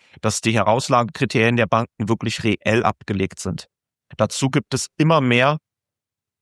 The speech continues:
Problemfallfinanzierung. Die klassische Finanzierung gibt es so am Markt seltenst. Ich hab doch dann gerne mal die Pflegeimmobilie, die von einem Sch-, Schweizer Einwohner mit, äh, Schweizer Franken als Einkommen,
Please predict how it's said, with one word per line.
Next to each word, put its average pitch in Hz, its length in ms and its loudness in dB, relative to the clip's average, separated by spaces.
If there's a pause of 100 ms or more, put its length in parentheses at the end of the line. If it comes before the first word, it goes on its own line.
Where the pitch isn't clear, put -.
(720)
Problemfallfinanzierung. 110 1900 0
Die 107 100 -6
klassische 135 500 0
Finanzierung 143 920 0 (380)
gibt - 220 -4
es - 140 -2
so 117 180 2
am 107 160 2
Markt 104 340 0
seltenst. - 560 -2 (460)
Ich - 140 -2
hab 127 160 -2
doch 131 140 -2
dann 117 180 0
gerne 117 260 2
mal 131 180 2
die 131 100 -4
Pflegeimmobilie, 135 920 0
die 123 120 -6
von 120 240 -2
einem 110 400 0 (160)
Sch-, 85 540 -4
Schweizer 110 460 0
Einwohner 123 640 2
mit, 113 340 -4
äh, 110 120 -4
Schweizer 110 380 0
Franken 120 360 -4
als 110 220 -2
Einkommen, 117 480 0